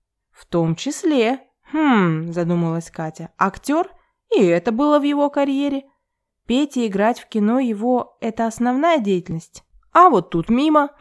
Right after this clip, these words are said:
"Так, а я живое?" спросила я. "Да". "Человек?"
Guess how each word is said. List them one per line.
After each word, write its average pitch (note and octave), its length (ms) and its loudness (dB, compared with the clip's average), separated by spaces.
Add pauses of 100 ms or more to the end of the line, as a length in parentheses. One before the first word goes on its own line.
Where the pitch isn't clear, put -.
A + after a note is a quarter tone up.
(380)
"Так, F#3 320 2
а F#3 60 -2
я A3 200 2
живое?" G3+ 680 -2
спросила E3 580 -8
я. D#3+ 260 -12 (240)
"Да". D#3+ 480 -4 (160)
"Человек?" A3+ 540 -2